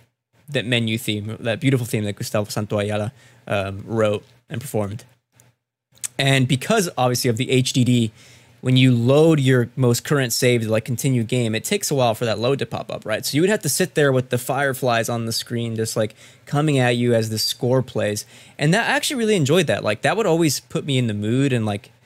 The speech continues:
really, like, set the tone for what game I was gonna, going to get into, that I realized for P S five, like, I, I, I w-, didn't wanna lose that.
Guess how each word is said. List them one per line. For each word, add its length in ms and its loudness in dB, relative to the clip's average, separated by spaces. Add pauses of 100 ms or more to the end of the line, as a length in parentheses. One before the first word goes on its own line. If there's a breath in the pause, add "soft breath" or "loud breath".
(260 soft breath)
really, 180 2
like, 260 0
set 280 -2
the 80 0
tone 400 -4
for 120 -6
what 280 -2
game 240 -2
I 40 0
was 120 -2
gonna, 200 -4
going 280 -4
to 100 -12
get 140 -2
into, 340 -6 (380 loud breath)
that 260 0
I 100 2
realized 420 2
for 80 -6
P 180 -2
S 120 0
five, 360 0
like, 180 0
I, 180 -4
I, 260 -6
I 80 -2
w-, 300 -4 (400)
didn't 180 0
wanna 140 2
lose 200 0
that. 260 -2